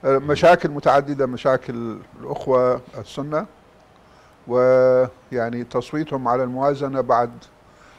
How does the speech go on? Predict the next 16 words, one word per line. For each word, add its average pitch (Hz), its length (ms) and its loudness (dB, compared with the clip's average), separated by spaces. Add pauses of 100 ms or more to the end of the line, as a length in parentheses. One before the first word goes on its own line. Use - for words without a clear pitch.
(120)
يعني 120 240 -8
طلباتهم 131 640 2
المتكررة 120 580 -4
فيما 113 260 -8
يتعلق 117 420 -4 (1600)
بالاتفاق 123 500 0
السياسي 131 500 -4 (320)
الأخير، 120 560 -6 (840)
والأخوة 147 500 0
الأكراد 147 520 2
في 139 140 -10
مسألة 127 420 -6
الحصة 135 580 0
وحصتهم 123 880 -6
الاثناعش 120 520 -6
ويطالبون 113 1160 -6